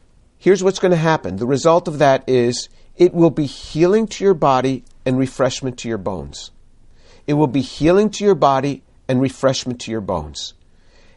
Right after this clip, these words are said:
Is there depression? Is there loneliness? Is there sorrow? Is there pain? It will be healing to your body and refreshment to your bones. When you turn away from evil,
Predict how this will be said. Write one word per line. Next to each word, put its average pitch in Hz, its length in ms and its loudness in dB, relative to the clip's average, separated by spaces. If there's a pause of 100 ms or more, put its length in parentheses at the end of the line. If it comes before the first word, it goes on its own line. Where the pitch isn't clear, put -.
(120)
Is 170 220 4
there 196 200 4
depression? 160 760 -2 (580)
Is 170 260 2
there 190 120 4
loneliness? 156 800 0 (400)
Is 165 240 2
there 190 100 2
sorrow? 147 560 2 (140)
Is 143 180 0
there 160 160 2
pain? 95 480 -6 (840)
It 180 200 4
will 185 160 4
be 156 140 -4
healing 190 720 0
to - 160 -12
your 185 140 4
body 135 540 0
and 123 160 -2
refreshment 127 680 -4
to - 120 -10
your 139 120 -2
bones. 98 400 -4 (260)
When 123 140 -2
you 131 100 -2
turn 175 380 0
away 196 240 4
from 202 200 0
evil, 151 400 0